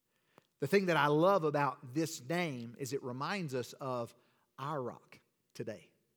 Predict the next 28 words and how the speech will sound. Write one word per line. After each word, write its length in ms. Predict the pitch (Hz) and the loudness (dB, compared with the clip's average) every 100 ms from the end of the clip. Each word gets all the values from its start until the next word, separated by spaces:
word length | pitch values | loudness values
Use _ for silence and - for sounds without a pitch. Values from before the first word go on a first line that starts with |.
| _ _ _ _ _ _ - | _ _ _ _ _ _ -2
Remember 180 | 190 175 | 0 2
First 300 | 180 160 - | 2 2 -4
Corinthians 320 | 170 165 147 | -8 -8 -4
chapter 280 | 160 147 139 | -4 -4 -8
ten, 280 | 160 151 151 _ _ _ _ _ _ - | -8 -8 -10 _ _ _ _ _ _ -6
verse 200 | 143 - | -6 -4
number 180 | 147 131 | -8 -6
four? 320 | 156 147 151 _ _ _ _ _ _ _ _ _ _ _ - | -6 -8 -12 _ _ _ _ _ _ _ _ _ _ _ -6
"And 120 | 147 | 4
they 160 | 160 | 4
all 260 | 156 175 190 | 6 6 6
drank 340 | 143 170 180 170 | 4 0 0 -4
the 60 | 151 | -10
s-, 220 | - - _ _ _ | -10 -12 _ _ _
the 80 | 151 | 0
same 380 | 143 185 180 170 | 2 2 2 2
spiritual 420 | - 180 165 170 | -2 0 0 0
drink, 320 | 143 170 170 | -2 -4 -4
for 120 | 165 | -4
they 140 | 151 147 | 0 0
drank 380 | 135 156 170 - | 0 0 0 0
of 160 | 156 | -2
that 240 | 147 143 - | 0 0 -2
spiritual 720 | - 180 175 180 170 180 170 - - 123 | -8 0 2 2 2 2 2 -2 -16 -2
rock 520 | 135 160 170 - - _ | 4 4 2 -10 -20 _
that 200 | 139 - | -6 -4
followed 360 | - 135 151 147 | -4 -2 -4 -4
them." 240 | 151 180 | -8 -8